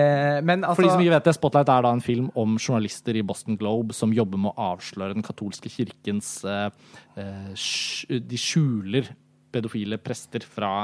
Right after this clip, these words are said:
Speaker 2: eh, rettsforfølgelse. Det er en veldig sånn sterk, sånn moralsk ryggrad i den historien. Ja.
Speaker 1: Ja, høres lovende ut.
Speaker 2: Ja.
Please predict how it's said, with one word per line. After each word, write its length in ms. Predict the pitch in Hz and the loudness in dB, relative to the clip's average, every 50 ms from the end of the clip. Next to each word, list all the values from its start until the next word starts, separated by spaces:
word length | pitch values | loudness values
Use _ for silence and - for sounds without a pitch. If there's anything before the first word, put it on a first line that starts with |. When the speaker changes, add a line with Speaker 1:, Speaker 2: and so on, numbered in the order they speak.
| 98 107 110 | -6 -6 -10
Speaker 2:
eh, 480 | 107 104 104 110 113 - - - - 117 | -10 -10 -10 -10 -12 -12 -12 -12 -10 -10
rettsforfølgelse. 680 | 113 - - - - 104 - 101 101 - 104 - - - - _ _ _ - - - - - - - _ - | -10 -10 -10 -12 -12 -10 -10 -10 -10 -10 -12 -12 -12 -14 -16 _ _ _ -20 -20 -20 -20 -20 -20 -20 _ -12
Det 40 | - | -10
er 40 | - | -8
en 60 | 98 | -6
veldig 220 | 107 95 87 - - | -6 -8 -8 -10 -14
sånn 140 | - 80 80 | -14 -14 -16
sterk, 360 | - - - 90 98 - - - | -12 -8 -6 -6 -6 -6 -10 -12
sånn 180 | - 95 95 95 | -10 -8 -8 -6
moralsk 520 | 101 95 90 90 90 85 - - - - | -6 -6 -6 -6 -8 -10 -12 -12 -10 -10
ryggrad 380 | 107 104 92 95 90 87 85 85 | -8 -8 -10 -10 -12 -14 -14 -16
i 40 | |
den 140 | 85 85 82 82 107 - - | -18 -18 -18 -20 -20 -20 -20
historien. 300 | - - - - - - _ _ - | -20 -20 -20 -20 -20 -20 _ _ -16
Ja. 60 | - - | -16 -14
Speaker 1:
Ja, 100 | - - - 110 | -16 -18 -14 -8
høres 180 | 113 110 107 - | -6 -6 -4 -2
lovende 280 | - 117 101 107 139 151 | 0 0 0 0 0 -2
ut. 80 | - - | -4 -6
Speaker 2:
Ja. 80 | 101 | -8